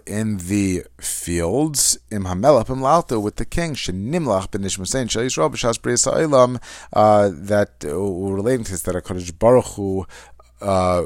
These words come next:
consulted with the, with the neshamas of Klal Yisrael in Brias Ha'olam, but again, n-, uh, nimlach is to seek advice, but that's, uh, I, I think that's what I'm reading. It wasn't mean that Kadosh Baruch Hu took advice. In other words, if, if this was the entire tachlis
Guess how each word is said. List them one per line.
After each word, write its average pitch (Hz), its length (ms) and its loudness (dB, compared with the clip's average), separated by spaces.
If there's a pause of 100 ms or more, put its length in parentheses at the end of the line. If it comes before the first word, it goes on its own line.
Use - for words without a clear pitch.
(180)
consulted 101 720 4
with 87 260 -6
the, 87 200 -4
with 90 220 -6
the 87 300 0
neshamas 101 640 -2
of 92 100 -8
Klal 135 240 8
Yisrael 95 420 0
in 95 160 -8
Brias 107 260 0
Ha'olam, 123 480 0
but 120 100 -2
again, 131 340 0
n-, 80 260 -10
uh, 92 320 -6
nimlach 104 720 0 (320)
is 90 220 -4
to - 100 -6
seek - 280 -2
advice, 95 500 2
but - 140 -8
that's, 120 200 -2
uh, 87 520 -4
I, 92 40 2
I - 20 2
think 101 220 -4
that's 95 160 -2
what 101 100 2
I'm 95 60 -2
reading. 98 200 -2
It 85 80 -6
wasn't 107 200 -4
mean 95 80 -4
that 85 100 -4
Kadosh 85 200 -8
Baruch 87 180 -4
Hu 87 60 -8
took - 220 -10
advice. 78 440 -2
In 98 60 -6
other 92 100 -2
words, 95 180 -2 (280)
if, 85 140 -2
if 85 220 -4
this 123 220 2
was 104 180 -2
the 95 120 -2
entire 95 480 0
tachlis - 840 -2